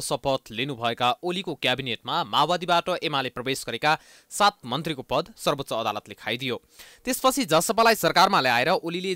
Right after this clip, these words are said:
जेठ एक्काइस गते मन्त्रीमण्डलमा व्यापक हेरफेर गर्नुभयो। जसपालाई आठ मन्त्री र दुई राज्य मन्त्री गरेर दस मन्त्री दिनुभयो भने एमालेका मन्त्रीहरू हटाएर छजना मात्रै राखेर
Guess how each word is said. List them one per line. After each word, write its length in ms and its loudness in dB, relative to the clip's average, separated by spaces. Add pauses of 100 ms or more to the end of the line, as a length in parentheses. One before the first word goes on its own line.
जेठ 160 -4
एक्काइस 400 -2
गते 200 -4
मन्त्रीमण्डलमा 680 -4 (160)
व्यापक 400 0
हेरफेर 400 -4
गर्नुभयो। 460 -6 (180)
जसपालाई 460 -2
आठ 180 2
मन्त्री 320 -8
र 80 2
दुई 180 -4
राज्य 300 -2
मन्त्री 240 -14
गरेर 220 0 (260)
दस 280 0
मन्त्री 280 -2
दिनुभयो 400 -2
भने 220 0 (180)
एमालेका 400 4
मन्त्रीहरू 480 -2
हटाएर 400 2
छजना 320 -2
मात्रै 320 -2
राखेर 260 2